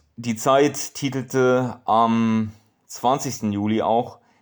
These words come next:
"Vierte Corona-Impfung, die Fantastischen Vier." Das ist der Titel des Artikels, die Fantastischen Vier. Absoluter Abschaum einfach nur.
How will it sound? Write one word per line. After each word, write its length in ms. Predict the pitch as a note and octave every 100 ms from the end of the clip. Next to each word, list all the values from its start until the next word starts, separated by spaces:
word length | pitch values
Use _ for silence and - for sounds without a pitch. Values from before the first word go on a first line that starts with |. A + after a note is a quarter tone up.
| _
"Vierte 500 | - - E3 F3 D3
Corona-Impfung, 1040 | - A2+ B2 C#3+ G2+ D#2+ G2+ A#2+ A#2+ A#2
die 120 | A2
Fantastischen 760 | G#2+ G#2+ G#2+ B2+ B2 - A#2 A2
Vier." 420 | G#2 G#2+ F#2+ - - _ _ _ _ _ _ _ _ _ _ _ _ -
Das 120 | G2+
ist 80 | A2+
der 100 | G#2+
Titel 460 | A#2+ A#2 G#2 G#2 - _ _ _ _ _ _ _
des 160 | G2 F#2+
Artikels, 520 | F2 G#2 G2 D#2 -
die 80 | -
Fantastischen 680 | - F#2+ - G2+ G#2+ - F#2
Vier. 360 | - F#2 E2 - _ _ _ _ _ _ _ _ _ -
Absoluter 1000 | A2 A2 - G#2+ G#2 G#2 G#2 G#2 F#2+ -
Abschaum 400 | G2 - E2 D2+
einfach 300 | D#2 E2+ F#2
nur. 260 | F2+ F2+